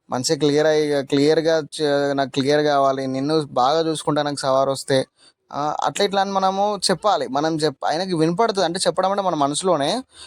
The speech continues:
డైరెక్ట్ మనం అనుకుంటూ ఆయన ముంగట కూర్చొని ఆయన ముఖం చూసుకుంటూ మనం చెప్తే so ఖచ్చితంగా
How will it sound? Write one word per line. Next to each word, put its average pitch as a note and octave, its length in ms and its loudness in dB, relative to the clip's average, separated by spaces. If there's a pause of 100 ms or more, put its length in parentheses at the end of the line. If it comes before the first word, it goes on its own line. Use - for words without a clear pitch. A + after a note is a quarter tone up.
(200)
డైరెక్ట్ F#3+ 340 2
మనం G3+ 240 0 (100)
అనుకుంటూ F#3 600 0
ఆయన G#3 200 0
ముంగట F3+ 340 0
కూర్చొని F#3 340 0
ఆయన F3 120 0
ముఖం E3 300 0
చూసుకుంటూ E3 520 -2
మనం D#3 240 0
చెప్తే D3+ 400 0 (540)
so D3+ 200 0
ఖచ్చితంగా E3+ 600 0